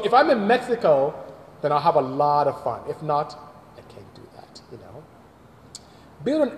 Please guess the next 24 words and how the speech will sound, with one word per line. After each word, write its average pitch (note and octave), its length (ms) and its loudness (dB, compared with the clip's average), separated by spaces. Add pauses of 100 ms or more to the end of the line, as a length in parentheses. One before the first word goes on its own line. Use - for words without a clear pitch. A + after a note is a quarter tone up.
exo A#3+ 360 2
set A3 440 -2
with F#3+ 220 -4
it. B3 220 0 (520)
Exo B3 420 -2
truck, A3 200 -2
I G#3+ 60 -6
don't C4 100 -4
know C#4+ 60 0
what C4+ 160 2
an A#3 140 -6
exo B3 280 -4
set - 420 -10
is. F#3 280 -2
I E3+ 40 -4
may G3 100 -4
need G3+ 120 -8
your F#3+ 80 -4
help G3 220 -6
in F3 120 -10
clarifying E3 460 -6
that B2+ 200 -8
for A2 160 -6
me. G2+ 100 -16